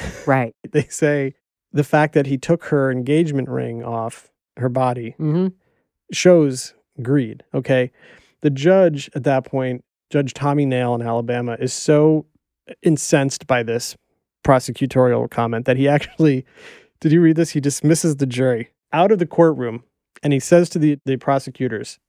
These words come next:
Speaker 1: he goes, "I've sent the jury out because I have a question for you." And I'm gonna read the quote from the judge. He says, "So you mean to tell me that Gabe Watson bought the engagement ring, married her,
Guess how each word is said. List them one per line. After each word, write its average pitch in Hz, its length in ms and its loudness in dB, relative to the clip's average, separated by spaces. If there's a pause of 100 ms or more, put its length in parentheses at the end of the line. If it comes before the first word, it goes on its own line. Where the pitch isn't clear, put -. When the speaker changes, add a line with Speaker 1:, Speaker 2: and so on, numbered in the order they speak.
(120)
Speaker 1:
he 143 60 -10
goes, 131 160 0
"I've 147 160 -2
sent 196 180 2
the 196 60 -2
jury 156 260 2
out 127 140 -4
because 123 160 -10
I - 20 -4
have 123 100 -6
a 120 40 -14
question 120 380 -6
for - 120 -8
you." 113 200 -8 (440)
And 139 80 2
I'm 160 80 6
gonna 170 80 6
read 156 160 2
the 139 80 -4
quote 131 300 -4
from 127 100 -8
the 120 80 -8
judge. 113 280 -8
He 131 60 -4
says, 127 280 -4 (560)
"So - 100 2
you 180 180 6
mean 269 140 6
to 262 80 2
tell 185 220 2
me 117 240 -2 (220)
that 135 180 0
Gabe 180 260 6
Watson 147 520 0 (280)
bought 139 300 2
the 254 120 2
engagement 175 520 2
ring, 117 240 -6 (400)
married 180 460 4
her, 113 300 -8